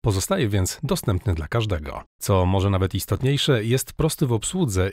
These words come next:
i zdecydowanie bardziej wydajny niż Excel. Umiejętność współpracy z Power B I staje się powoli obowiązkowa dla pracowników tych sektorów przedsiębiorstw, w których przeprowadza się różnego rodzaju obliczenia i pracuje na danych.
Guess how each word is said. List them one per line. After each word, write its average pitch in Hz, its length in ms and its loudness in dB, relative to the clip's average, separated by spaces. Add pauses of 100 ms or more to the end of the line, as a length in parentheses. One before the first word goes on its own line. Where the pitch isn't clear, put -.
i 135 180 0
zdecydowanie 117 640 2
bardziej 107 340 2
wydajny 87 460 2
niż 156 180 0
Excel. 82 440 -6 (340)
Umiejętność 117 600 4
współpracy 120 580 0
z - 60 0
Power 101 320 2
B 104 100 0
I 95 200 2
staje 92 340 0
się 95 180 0
powoli 92 300 2
obowiązkowa 113 680 2
dla 104 220 2
pracowników 107 600 -2
tych - 220 0
sektorów 120 440 0
przedsiębiorstw, 95 800 0 (200)
w - 80 -16
których 98 340 2
przeprowadza 123 520 0
się 113 220 2
różnego 113 360 2
rodzaju 107 360 4
obliczenia 120 680 2
i 113 200 0
pracuje 98 460 0
na 107 120 4
danych. 101 520 0